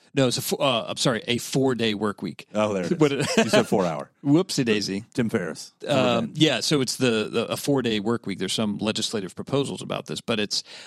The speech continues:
Speaker 1: again, I, I think of some people in our, in our circle of life who've, who've been on vacations lately, and they're like, "Yeah,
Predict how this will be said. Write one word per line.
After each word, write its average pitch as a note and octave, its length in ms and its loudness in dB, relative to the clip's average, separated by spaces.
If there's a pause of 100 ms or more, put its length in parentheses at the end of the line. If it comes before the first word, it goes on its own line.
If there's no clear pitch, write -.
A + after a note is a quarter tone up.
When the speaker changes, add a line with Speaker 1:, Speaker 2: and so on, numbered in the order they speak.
(120)
Speaker 1:
again, A#2 420 0 (440)
I, - 160 -4
I A2 80 0
think A2 220 -2
of A2 300 -6
some G2+ 500 -4 (460)
people A2+ 320 -2
in G#2 80 -4
our, G2 420 -4
in G#2+ 140 -6
our G2 100 -6
circle G#2+ 320 -4
of F#2 80 -12
life G#2 440 -4 (100)
who've, G#2+ 320 -6
who've A2 200 -6
been A2 160 -2
on G2 340 -6
vacations A2+ 580 -4
lately, F#2+ 440 -8
and G2 320 -8 (720)
they're A2 180 0
like, G2+ 240 -2 (680)
"Yeah, A#2+ 680 -2